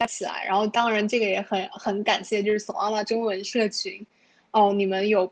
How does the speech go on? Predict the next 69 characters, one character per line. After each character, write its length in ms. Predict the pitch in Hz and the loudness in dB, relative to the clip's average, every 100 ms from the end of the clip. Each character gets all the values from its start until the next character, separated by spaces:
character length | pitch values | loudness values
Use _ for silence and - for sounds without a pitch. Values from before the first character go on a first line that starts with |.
| _ | _
在 140 | 240 | 2
帮 180 | 220 226 | 4 4
我 60 | 208 | 2
们 120 | 190 | 0
推 200 | - 226 | 2 2
广， 260 | 220 185 - | 4 0 0
就 100 | 214 | -2
是 40 | |
推 140 | 208 240 | 2 2
广 220 | 214 208 | 2 2
域 80 | 220 | 2
名 160 | 190 | 2
这 80 | 196 | 2
一 80 | 208 | 2
块 160 | 240 214 | 4 2
儿， 40 | |
我 60 | 190 | 2
们 100 | 190 | 0
还 160 | 185 | -2
是 240 | 196 220 208 | -2 -2 0
就 140 | 208 | 0
是 80 | 190 | 0
非 40 | - | -2
常 100 | 233 | -2
感 120 | 196 | -2
谢 220 | - 208 | -2 -4
的。 180 | 185 - _ _ - | -4 -8 _ _ 4
然 120 | 214 | 8
后 160 | 220 | 8
我 160 | 220 214 | 8 6
也 120 | 208 | 2
是， 400 | 196 233 214 185 | 0 0 2 2
就 220 | - 247 226 | 0 0 4
我 100 | 220 | 2
自 100 | 226 | 2
己 100 | 254 | 0
也 120 | 214 | 0
在 160 | 214 214 | 0 -2
你 60 | |
们 100 | 190 | -2
的 80 | 190 | -2
社 180 | 196 220 | 0 0
群 220 | 202 190 | 0 -4
嘛， 160 | 180 196 | -4 -4
我 60 | |
也 60 | 208 | -2
觉 140 | 208 | 0
得 80 | 196 | 0
这 120 | 202 | 2
个 100 | 220 | 0
社 160 | 220 262 | 0 -6
群 160 | 240 208 | -8 -10
的 100 | 202 | -8
氛 120 | 240 | -6
围 140 | 208 | -6
特 120 | 196 214 | -6 -2
别 140 | 190 | -2
好， 240 | 190 180 185 | 0 -4 -2
每 80 | 196 | -2
天 120 | 208 | -2
都 140 | 226 | -4
可 80 | 233 | -2
以 60 | 208 | -4
看 160 | 233 | -2
到 140 | 214 208 | -4 -4
很 100 | 190 | -2
多 100 | 190 | -4
人 80 | 190 | -4
聊 140 | 185 | -6